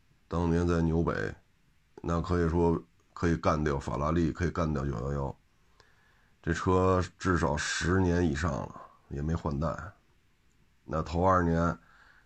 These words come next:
港口G T R能喊到二百，现在呢？啊，一百六十多。<laughs> 还有经销商扛不住了，喊到一百五十多。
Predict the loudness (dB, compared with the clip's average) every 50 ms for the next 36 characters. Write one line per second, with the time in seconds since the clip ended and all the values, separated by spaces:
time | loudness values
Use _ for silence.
0 | _ _ -2 0 0 2 2 0 0 0 0 -2 -2 -2 -2 0 0 0 0 2
1 | 2 0 -2 -2 -6 -6 -4 -4 -2 -2 -4 -4 -4 -4 -4 -2 -2 -4 -4 -4
2 | -8 -8 -10 -12 -16 -18 _ _ _ _ _ _ -6 -2 0 0 0 0 0 -2
3 | -4 -6 -10 -12 -16 _ _ _ _ _ _ _ _ _ _ _ _ _ _ _
4 | _ _ _ _ _ -20 _ _ _ _ _ _ _ _ _ _ _ _ _ _
5 | _ _ _ _ _ _ _ _ _ -20 -20 _ -20 -20 -20 -20 -20 _ _ -6
6 | -2 0 0 0 2 2 2 2 2 0 -2 -4 -6 -10 -12 -18 -20 _ _ _
7 | _ _ _ _ _ _ _ _ _ _ _ _ _ _ _ _ _ _ _ _
8 | _ _ _ _ _ _ _ _ _ _ _ _ _ -16 -16 -16 -16 -4 -4 -2
9 | -2 -2 -6 -6 -16 -18 -16 -14 -14 -14 -14 -16 -18 _ -2 2 2 4 4 4
10 | 4 4 4 4 4 4 4 4 4 4 2 0 0 0 2 2 4 4 4 4
11 | 2 0 -2 -4 -10 _ _ -10 -8 -4 -2 0 0 2 2 2 2 2 2 0
12 | 0 -2 -4 -4 -4 -6 -6 -6 -10